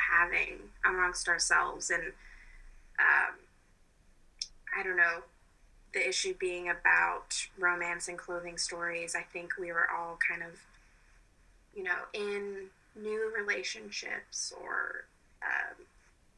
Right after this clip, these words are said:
single friends that were dating, we were all kind of dealing with, um, our relationships to our partners and our clothing and um, so n-, I don't think anyone in here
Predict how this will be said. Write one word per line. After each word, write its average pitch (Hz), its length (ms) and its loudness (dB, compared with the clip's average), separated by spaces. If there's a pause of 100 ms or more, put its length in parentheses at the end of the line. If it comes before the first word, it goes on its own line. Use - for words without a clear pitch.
(200)
single 185 340 -6
friends 175 300 2
that - 120 2
were 170 120 -6
dating, 175 360 -10
we 170 80 -10
were 170 80 -4
all 175 260 -8
kind 175 140 -8
of 170 120 -16
dealing 170 420 -12
with, 165 340 -10 (800)
um, - 540 2 (1300)
our 190 140 6
relationships 180 880 -6
to - 160 -8
our 170 160 4
partners 170 640 -4
and 165 280 -10
our 160 180 -6 (100)
clothing 160 560 -10 (160)
and 73 120 -12 (840)
um, - 380 4 (540)
so 220 520 4 (680)
n-, 214 300 -10
I - 140 6
don't - 120 0
think 262 240 -2
anyone 214 420 4
in 196 280 -2
here 180 220 6